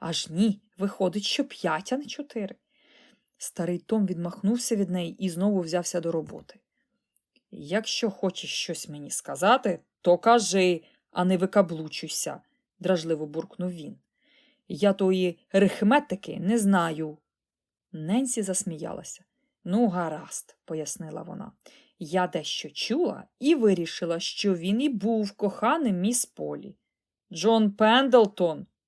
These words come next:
випростався старий Том. "Так. Ну, а тепер уже знаю, що це не так.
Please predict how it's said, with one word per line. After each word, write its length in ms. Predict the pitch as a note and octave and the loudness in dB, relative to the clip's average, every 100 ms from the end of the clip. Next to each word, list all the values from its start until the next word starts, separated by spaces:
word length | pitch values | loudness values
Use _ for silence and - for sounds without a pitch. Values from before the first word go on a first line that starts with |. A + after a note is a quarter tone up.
| _ | _
випростався 680 | F#3 G3 F3 - F3 - F3 | -2 -2 -2 -6 -6 -6 -8
старий 360 | - F3+ E3 F#3+ | -8 -6 -4 -6
Том. 300 | - - G3+ _ _ _ _ _ _ - | -8 -10 -12 _ _ _ _ _ _ 0
"Так. 500 | C#5 G#4 - - - _ _ _ _ | 2 2 -2 -14 -20 _ _ _ _
Ну, 200 | A3+ C#4 | 2 6
а 100 | G#3+ | 6
тепер 420 | G3 G3+ E4+ C5+ | 4 0 4 6
уже 160 | D#4+ F#3+ | 6 4
знаю, 460 | D#3+ E3 D#3+ B3 F4+ | -4 -4 -2 0 0
що 220 | - - | -4 -6
це 200 | - A3+ | -2 2
не 180 | B3 D4+ | 2 2
так. 580 | - - - - - | -4 -16 -16 -20 -20